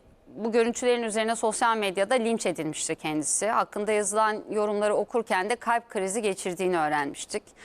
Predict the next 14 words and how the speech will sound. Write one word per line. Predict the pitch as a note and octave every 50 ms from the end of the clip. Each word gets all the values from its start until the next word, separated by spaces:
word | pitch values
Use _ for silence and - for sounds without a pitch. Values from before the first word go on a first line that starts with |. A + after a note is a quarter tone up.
| - - - - -
Karakaya'nın | - A#3 A#3 A#3 - B3+ A3+ A3 A3 A3
arkadaşları | G#3+ G#3+ G#3 - A3 G3 G#3 G3+ - - - G#3+ G#3+ A3+
olayın | - G#3 G#3 G#3 G#3+ A3 A3
farklı | G#3+ - G#3+ G3+ G3+ G3+ - A3+
olduğunu | G#3+ G3 F3+ E3+ E3+ F3+ F3 G3 A3 B3 B3 - -
ve | G3+ G#3 G#3
linç | A3+ A#3 A3 - -
kampanyası | G#3+ F#3+ F#3 F3+ - F#3+ F3 E3+ E3 - - D#3+
başlatıldığını | E3 D#3 D#3+ - E3 D#3 - - D#3+ C#3 - D3+ D3+ D3 -
dile | D#3 D3 D3+
getirmişlerdi. | C#3 D3 D3 - - D3+ C#3+ C#3+ - - - - D3 D3 C#3 C#3 - - G#3+ B3 C4+ - - - - - - -
Bir | C4+
yandan | C#4 C4 B3+ B3+ B3+ B3+ B3+ B3 B3 A3+
dün, | B3+ B3+ B3+ -